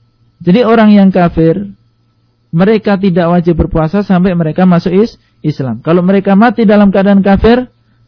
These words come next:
maka mereka akan diadab karena kekufurannya dan juga karena mereka meninggalkan kewajiban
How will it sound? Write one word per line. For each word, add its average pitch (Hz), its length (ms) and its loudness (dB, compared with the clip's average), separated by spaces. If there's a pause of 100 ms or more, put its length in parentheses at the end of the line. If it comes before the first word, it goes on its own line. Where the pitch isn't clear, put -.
(140)
maka 175 320 -2
mereka 170 400 -2
akan 160 160 -4
diadab 202 400 2
karena 180 240 0
kekufurannya 190 640 2
dan 196 140 2
juga 175 180 -2
karena 175 480 -2 (720)
mereka 165 400 -2
meninggalkan 175 840 0 (160)
kewajiban 160 720 0